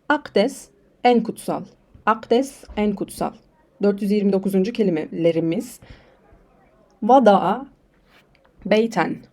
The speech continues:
Vadaa, beyten eşittir, enşe'e eşittir, bene'e,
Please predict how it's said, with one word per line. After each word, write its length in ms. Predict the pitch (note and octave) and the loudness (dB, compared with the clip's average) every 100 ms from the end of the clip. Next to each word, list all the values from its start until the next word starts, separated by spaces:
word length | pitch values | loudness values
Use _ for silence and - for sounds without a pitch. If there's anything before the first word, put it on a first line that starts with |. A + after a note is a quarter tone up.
| _ | _
Vadaa, 500 | A#3 A#3+ A#3+ F#3 D#3+ | -2 0 2 0 0
beyten 500 | F#3+ A3+ A3 F3 G3+ - | -2 -2 -4 -6 -6 -8
eşittir, 560 | F#3 A#3 - F#3 D#3+ - | -8 -8 -8 -6 -6 -6
enşe'e 600 | G3+ A#3+ G#3+ D#3+ E3 - | -4 -4 -4 -6 -6 -8
eşittir, 540 | F3+ F3 G#3 - E3+ D#3+ | -8 -10 -10 -6 -4 -2
bene'e, 440 | A3 G3+ F#3 E3+ | -2 -2 -6 -10